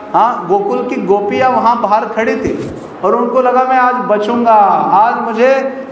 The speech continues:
यशोदा माता मारेगी नहीं, पीटेगी नहीं।" लेकिन आज उनको कोई बचाने वाला नहीं है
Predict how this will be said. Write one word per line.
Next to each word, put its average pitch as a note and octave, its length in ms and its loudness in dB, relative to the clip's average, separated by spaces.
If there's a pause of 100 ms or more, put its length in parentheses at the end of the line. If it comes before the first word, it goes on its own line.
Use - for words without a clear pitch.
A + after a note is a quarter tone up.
यशोदा A3+ 440 2
माता A3 320 2
मारेगी A3 500 2
नहीं, A#3+ 360 0
पीटेगी A#3+ 500 2
नहीं।" A3 500 0 (440)
लेकिन F#3 280 2
आज A3+ 380 2 (580)
उनको F3+ 240 0
कोई G#3 280 2
बचाने F#3+ 460 2
वाला F3 300 2
नहीं E3 340 0
है B2+ 400 -2